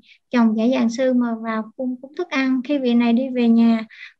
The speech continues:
vua bảo tên lính đi theo để xem biết chỗ ở, sau này có thể thỉnh cúng dường nữa. Người lính đi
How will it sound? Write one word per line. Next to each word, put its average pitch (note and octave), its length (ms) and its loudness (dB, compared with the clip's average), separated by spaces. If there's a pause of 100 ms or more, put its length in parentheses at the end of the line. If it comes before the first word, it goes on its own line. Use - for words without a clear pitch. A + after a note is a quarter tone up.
vua D4 100 -8
bảo B3 240 -2
tên C#4 180 -2
lính D#4 200 -6
đi C#4+ 180 -6
theo C4+ 200 0
để A#3+ 140 0
xem C4+ 300 -2
biết D#4 260 -2
chỗ B3 200 -2
ở, A#3+ 300 0
sau C#4+ 160 -4
này B3 260 2
có C#4 100 -4
thể B3 380 -2
thỉnh A#3+ 200 0
cúng D4 220 -8
dường A#3 200 2
nữa. A#3 320 -4 (420)
Người B3 120 2
lính C#4 220 4
đi E4 120 2